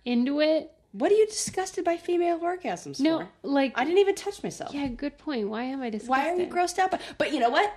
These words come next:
Speaker 2: That also brings up another point, is because it was, it, it was happening so easily, and every time he snapped his fingers, that by the fourth time, I felt like I didn't deserve it.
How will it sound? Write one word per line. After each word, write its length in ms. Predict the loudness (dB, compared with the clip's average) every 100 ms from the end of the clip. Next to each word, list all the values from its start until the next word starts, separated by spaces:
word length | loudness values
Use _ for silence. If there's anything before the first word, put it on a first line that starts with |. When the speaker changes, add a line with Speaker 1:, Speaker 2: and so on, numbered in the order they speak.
| -2
Speaker 2:
That 180 | 0 2
also 240 | 0 -2
brings 260 | -2 -2 -2
up 80 |
another 240 | 0 2 2
point, 300 | 2 0 0
is 160 | -2 -2
because 560 | -6 0 2 2 -2 -12 -20 _ _
it 160 | 0 2
was, 220 | -2 -4 -18 -10 -6
it, 240 | -6 -4 2
it 120 | 4
was 280 | 4 2 -6
happening 480 | -4 -2 0 0
so 300 | 0 0 -2 -2
easily, 640 | -2 0 0 0 0 0
and 160 | 2 2
every 160 | 0
time 160 | -2 -2
he 80 | -2
snapped 300 | -2 -4 -4
his 100 | -6
fingers, 320 | -2 -2 -2
that 160 | -2 0
by 200 | 0 0
the 100 | -6
fourth 360 | -4 -2 -2
time, 300 | -2 2 2 -2 -8 -2
I 120 | -2
felt 320 | 0 2 2
like 180 | 2 0
I 80 | 0
didn't 280 | 2 0 0
deserve 360 | -2 -2 -2
it. 160 | -4